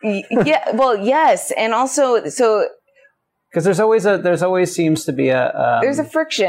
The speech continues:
Speaker 1: and
Speaker 2: yeah,
Speaker 1: there's a
Speaker 2: a friction for
Speaker 1: disconnect.
Speaker 2: that.
Speaker 1: And I, I wish that architects and engineers worked more closely throughout the entire process. I wish it wasn't two different industries and two different, like, any firm that can have architecture and en-,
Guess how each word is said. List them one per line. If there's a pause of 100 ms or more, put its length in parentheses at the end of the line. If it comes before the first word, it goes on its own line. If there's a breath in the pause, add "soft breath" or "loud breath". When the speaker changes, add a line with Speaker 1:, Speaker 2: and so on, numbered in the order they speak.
Speaker 1:
and
Speaker 2:
yeah, (100)
Speaker 1:
there's
a
Speaker 2:
a
friction
for
Speaker 1:
disconnect. (100)
Speaker 2:
that.
Speaker 1:
And
I,
I
wish
that
architects
and
engineers
worked
more
closely
throughout
the
entire
process.
I
wish
it
wasn't
two
different
industries
and
two
different, (240 loud breath)
like,
any
firm
that
can
have
architecture
and
en-,